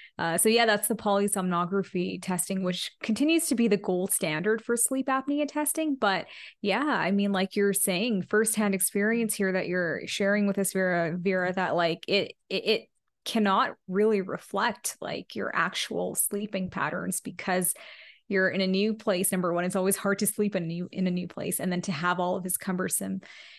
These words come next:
equipment attached to you. So yeah, great points there for sure.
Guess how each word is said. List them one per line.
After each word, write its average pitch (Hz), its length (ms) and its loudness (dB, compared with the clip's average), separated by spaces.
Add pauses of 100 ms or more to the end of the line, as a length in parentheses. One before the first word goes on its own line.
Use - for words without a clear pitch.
equipment 202 420 0
attached 180 460 -2
to 196 100 -4
you. 185 200 -6
So 196 500 -2 (140)
yeah, 196 380 0
great 220 340 0
points 208 340 0
there 185 420 -2
for 190 120 -6
sure. 196 500 -2